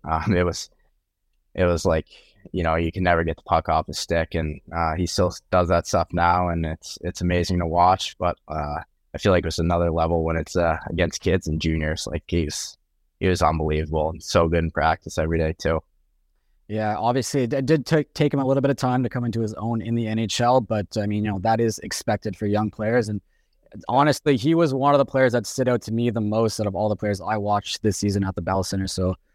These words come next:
Speaker 2: yeah, Jack Hughes is doing a lot of good things, and you can, you can see the skill. It's very evident. Um, F C Z Habs is asking, "What is it like working with an amazing coach like Marty?"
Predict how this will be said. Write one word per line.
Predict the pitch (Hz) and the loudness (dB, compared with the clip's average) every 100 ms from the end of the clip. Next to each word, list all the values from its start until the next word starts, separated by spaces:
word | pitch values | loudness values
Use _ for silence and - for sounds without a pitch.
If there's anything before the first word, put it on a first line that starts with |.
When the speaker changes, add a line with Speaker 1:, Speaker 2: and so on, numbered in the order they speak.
| _ _ - | _ _ -2
Speaker 2:
yeah, | 98 | -2
Jack | 92 107 113 - | 2 2 2 0
Hughes | 110 | -2
is | 104 | 0
doing | 101 107 85 | 0 0 0
a | 98 | 0
lot | 98 98 | 2 0
of | 101 | 0
good | 101 | 0
things, | 117 135 127 | 0 2 2
and | 113 | 2
you | 107 | 0
can, | 110 104 | 0 0
you | |
can | 101 107 | 0 -2
see | - 110 | 0 -2
the | 98 | 0
skill. | - 101 95 | -4 -2 -2
It's | 87 | -2
very | 85 95 92 | -4 -4 -2
evident. | 85 90 90 90 - _ _ _ _ - | -2 -4 -8 -10 -16 _ _ _ _ 0
Um, | 123 127 127 127 127 - | 2 4 4 2 -2 -2
F | 135 175 | 2 2
C | - - 185 180 | 0 -4 0 0
Z | 127 160 | 0 2
Habs | 151 - 139 135 127 113 | 0 2 2 4 2 -4
is | 123 151 139 | -2 0 0
asking, | 123 127 117 127 | 2 0 0 -2
"What | 123 123 170 | -2 0 0
is | 185 | 2
it | 190 | 0
like | 135 131 139 | 2 2 2
working | 127 110 131 135 139 | -2 -2 -2 0 0
with | 131 - | 0 0
an | |
amazing | 110 110 117 117 120 | -2 0 0 0 -2
coach | - 113 110 - | 0 0 0 -6
like | 95 101 101 98 | -4 -2 -2 -2
Marty?" | 98 101 95 87 | -2 -2 -2 -6